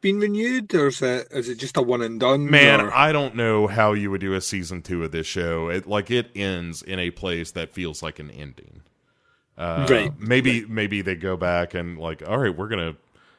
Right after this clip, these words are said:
Speaker 2: do the origin story of Doctor Goodser <laughs> or something."
Speaker 1: Yeah.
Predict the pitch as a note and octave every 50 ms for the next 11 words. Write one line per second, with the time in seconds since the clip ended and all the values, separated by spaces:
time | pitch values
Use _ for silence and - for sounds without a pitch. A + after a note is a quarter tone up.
0 | _ _ _ - G#2+ G2+ F2 G2 F#2+ F2+ E2+ F#2+ F#2+ F#2+ G#2+ - - G2 F2 -
1 | - - G2 F2 E2 D#2+ D#2 D#2 D#2 E2 D#2+ D#2 D2 D#2+ F#2 F#2 F2 - - F2
2 | D#2 D2+ C#2+ F#2+ F2+ F#2 F2+ - - - E2 D#2 D2 D2+ D2+ D#2 - - - -
3 | G#2+ G2+ G2 G2 - G2 F2 E2+ - - F2+ D#2+ D#2 D#2+ F2+ F#2+ - - - C3+
4 | C3 B2